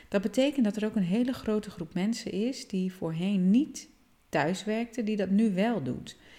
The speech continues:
En ik spreek daar best wel veel mensen over, over hoe dat nou is en over hoe mensen dat ervaren. Nou, en ik wilde nu wat dieper op ingaan met de erv-, ervaringen die ik van anderen hoor en ook de leuke,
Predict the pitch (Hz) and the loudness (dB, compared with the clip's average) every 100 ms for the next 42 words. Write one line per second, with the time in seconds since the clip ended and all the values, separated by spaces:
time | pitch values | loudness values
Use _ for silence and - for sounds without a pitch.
0 | - - - 190 185 233 247 180 214 233 | -20 -10 -2 -2 0 0 0 0 -2 -2
1 | 165 - 165 151 160 202 - 190 208 202 | -6 -4 -4 0 0 -2 -2 -2 -2 -4
2 | 220 262 - - - - - - 180 185 | -2 -2 -4 -16 -20 -20 -20 -6 -4 -2
3 | 190 196 175 143 - 202 226 - 160 156 | 0 0 0 -2 0 0 0 -2 -4 -6
4 | 151 170 170 170 165 151 147 147 - 160 | -6 -4 -2 -4 -6 -8 -8 -10 -8 -6
5 | 185 220 220 220 - - - 175 - 175 | -4 -2 -4 -6 -12 -20 -4 -4 -2 -4
6 | 180 196 190 185 196 196 180 - - - | 0 0 2 2 2 2 -2 -6 -18 -18
7 | - 208 208 - - 190 196 - 175 170 | -2 -2 0 -4 -2 0 0 -2 -2 -2
8 | 175 165 160 - 175 - - 165 - 175 | -2 -4 -6 -4 -6 -6 -6 -4 -2 -2
9 | 196 185 165 151 160 156 - - - 226 | 0 -2 -2 -4 -2 -4 -6 -10 -2 0
10 | 233 190 190 196 190 175 - 240 233 170 | 2 0 0 0 0 -4 -2 -2 -2 -2
11 | 175 208 269 262 220 208 202 | 0 2 0 -2 -4 -2 -2